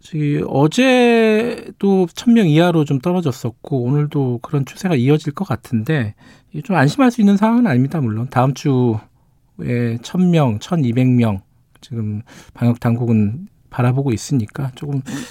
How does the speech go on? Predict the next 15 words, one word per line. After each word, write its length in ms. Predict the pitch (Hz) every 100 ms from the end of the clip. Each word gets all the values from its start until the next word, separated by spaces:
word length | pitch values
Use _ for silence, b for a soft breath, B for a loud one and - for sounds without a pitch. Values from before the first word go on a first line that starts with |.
| B
조금 340 | - - 214
더 220 | 170 147
저희들이 400 | 110 - 120 120
조금 320 | 117 113 110 107 b b
노력을 300 | - 123 123 117
해야 120 | 180 165
되는, 240 | 139 123
거리 260 | - 123 123
두기에 240 | 120 117
노력을 340 | 107 120 120
해야 140 | 147 175
되는 180 | 160 127
시기가 360 | - 143 139
아닌가 240 | 123 117 120
싶습니다. 480 | - - 143 117